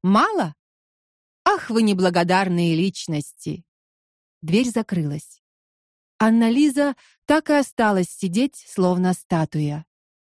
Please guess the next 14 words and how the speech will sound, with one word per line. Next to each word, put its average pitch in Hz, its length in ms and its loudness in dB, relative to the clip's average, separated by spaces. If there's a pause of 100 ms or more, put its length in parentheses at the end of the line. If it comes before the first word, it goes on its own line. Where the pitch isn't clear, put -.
(160)
И 226 100 0
только 254 320 0
яростный 208 680 0
блеск 185 360 0
голубых 180 500 0
глаз 214 420 -2 (320)
говорил 208 500 2
о 190 100 0
её 175 240 2
состоянии. 170 920 -2 (500)
«Девочки, 208 640 0
прошу 254 600 0
вас! 170 360 -4 (440)
Девочки!» 247 1000 0